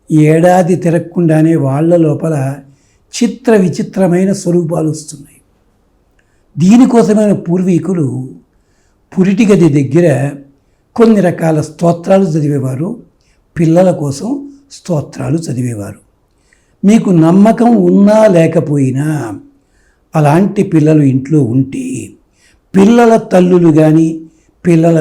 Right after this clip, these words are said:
తండ్రులు కానీ ఇంట్లో పెద్దలు కానీ దయచేసి ఇప్పుడు చెప్పబోయే శ్లోకాన్ని ఇష్టదైవం ముందు కూర్చుని,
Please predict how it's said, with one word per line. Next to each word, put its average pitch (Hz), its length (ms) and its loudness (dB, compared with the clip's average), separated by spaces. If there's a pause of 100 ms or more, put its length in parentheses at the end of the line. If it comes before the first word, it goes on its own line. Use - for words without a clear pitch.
(160)
తండ్రులు 185 380 4
కానీ 156 340 4 (500)
ఇంట్లో 160 320 0
పెద్దలు 165 540 2
కానీ 139 340 2 (500)
దయచేసి 170 880 2 (520)
ఇప్పుడు 175 360 0 (120)
చెప్పబోయే 170 640 2 (540)
శ్లోకాన్ని 160 760 2 (640)
ఇష్టదైవం 190 760 2
ముందు 165 240 2 (180)
కూర్చుని, 175 440 -4